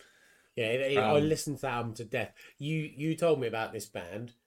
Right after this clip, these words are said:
Speaker 1: at around the same time that you told me about Power Trip.
Speaker 2: Yeah.
Speaker 1: And the Power Trip album and
Speaker 2: Oh,
Speaker 1: this
Speaker 2: wow.
Speaker 1: album, I kind of listened to hand in hand, and for ages, they were, like, the only two albums I fucking listened to.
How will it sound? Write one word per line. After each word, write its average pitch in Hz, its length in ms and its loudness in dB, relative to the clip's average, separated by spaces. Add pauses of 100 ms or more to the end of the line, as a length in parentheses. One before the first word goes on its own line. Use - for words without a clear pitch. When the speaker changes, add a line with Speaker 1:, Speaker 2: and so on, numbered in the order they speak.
(1000)
Speaker 1:
at 131 240 -8
around 131 380 0
the 113 80 -6
same 147 560 0
time 151 440 0
that 160 80 -6
you 143 100 -8
told 139 260 -6
me 143 60 -2
about 139 260 -4
Power 143 300 -4
Trip. 156 320 0 (280)
Speaker 2:
Yeah. 110 540 2
Speaker 1:
And 131 220 -2
the 127 60 -2
Power 147 400 0
Trip 131 280 0
album 113 560 -2 (280)
and 131 160 0
Speaker 2:
Oh, 101 160 0
Speaker 1:
this 123 160 4
Speaker 2:
wow. 92 100 -4
Speaker 1:
album, 101 440 -4
I 107 120 -2
kind 123 260 -2
of 104 80 -6
listened 120 420 -4
to 117 260 -4
hand 120 260 -4
in 117 120 -2
hand, 123 340 -4
and 117 240 -4 (280)
for 151 160 0
ages, 110 600 0
they 127 120 2
were, 120 80 2
like, 113 160 0
the 117 80 -4
only 120 320 -2
two 139 220 2
albums 123 440 -2
I 117 140 -4
fucking 117 360 -8
listened 120 340 -8
to. 127 200 -6